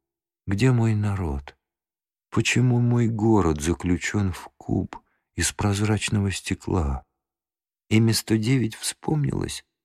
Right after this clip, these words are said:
как она обожала тот период, когда всё вновь пришло в норму,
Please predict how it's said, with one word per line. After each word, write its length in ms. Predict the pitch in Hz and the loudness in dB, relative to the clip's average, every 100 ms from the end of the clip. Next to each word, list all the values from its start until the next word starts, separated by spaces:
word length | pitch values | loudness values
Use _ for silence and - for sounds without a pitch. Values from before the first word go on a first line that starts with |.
| _ _ _ | _ _ _
как 240 | 156 165 | 4 6
она 300 | 160 160 156 | 6 6 8
обожала 600 | 151 143 143 135 156 135 120 | 8 8 6 6 6 6 4
тот 260 | 135 123 | 2 0
период, 640 | - 127 139 190 185 113 - | 0 0 2 2 4 2 0
когда 440 | 110 117 147 156 | -2 2 4 4
всё 600 | - - - - 180 196 | 0 -6 -2 6 8 8
вновь 440 | 139 131 160 143 | 6 4 4 2
пришло 420 | - 135 - 139 127 | 0 0 4 4 4
в 100 | 131 | 4
норму, 640 | 165 196 156 107 78 | 4 6 6 4 0